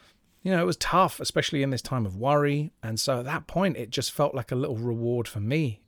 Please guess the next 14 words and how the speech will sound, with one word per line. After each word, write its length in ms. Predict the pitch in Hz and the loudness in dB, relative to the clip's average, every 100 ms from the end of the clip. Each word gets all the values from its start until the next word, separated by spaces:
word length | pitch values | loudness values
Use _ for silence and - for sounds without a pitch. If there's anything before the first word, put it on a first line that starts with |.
| _ | _
No 280 | 107 113 151 | -6 2 4
one 120 | 139 | 4
else 260 | 135 156 - | 4 0 0
knew 140 | 113 | 0
that, 180 | 113 - | 0 -2
but 100 | 120 | -4
I'm 80 | 127 | -2
sitting 200 | 160 127 | -2 -2
there 100 | 110 | -4
just 180 | 117 | -4
talking 320 | - 131 - 110 | -4 -6 -6 -8
to 60 | |
my 140 | 110 104 | -6 -4
heroes. 500 | 131 143 - 95 | -2 -2 -4 -10